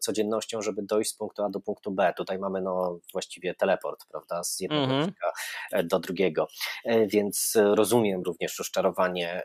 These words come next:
Speaker 1: finałem, który nadal uważam, że jest, że jest znakomity, e, ale zdaję też sobie sprawę, że projektuję dużo, e, znaczy, że, że projektuję mnóstwo rzeczy z gry na serial i jakby nie jestem w stanie się od tego, od tego uwolnić,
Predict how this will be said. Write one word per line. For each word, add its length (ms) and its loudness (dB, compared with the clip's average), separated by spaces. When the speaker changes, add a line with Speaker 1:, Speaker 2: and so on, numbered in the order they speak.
Speaker 1:
finałem, 460 -2
który 220 -4
nadal 280 2
uważam, 360 -8
że 80 -8
jest, 360 -8
że 100 -8
jest 120 -6
znakomity, 500 -8
e, 200 -2
ale 720 2
zdaję 420 -4
też 140 -8
sobie 160 -4
sprawę, 280 -4
że 100 -6
projektuję 880 -4
dużo, 840 -2
e, 40 -8
znaczy, 360 -6
że, 160 0
że 140 -2
projektuję 420 2
mnóstwo 300 -4
rzeczy 240 0
z 80 0
gry 300 2
na 120 0
serial 520 0
i 60 -8
jakby 260 0
nie 100 2
jestem 200 0
w 40 -10
stanie 200 -4
się 320 -2
od 100 -6
tego, 420 -2
od 120 -6
tego 200 -2
uwolnić, 560 -2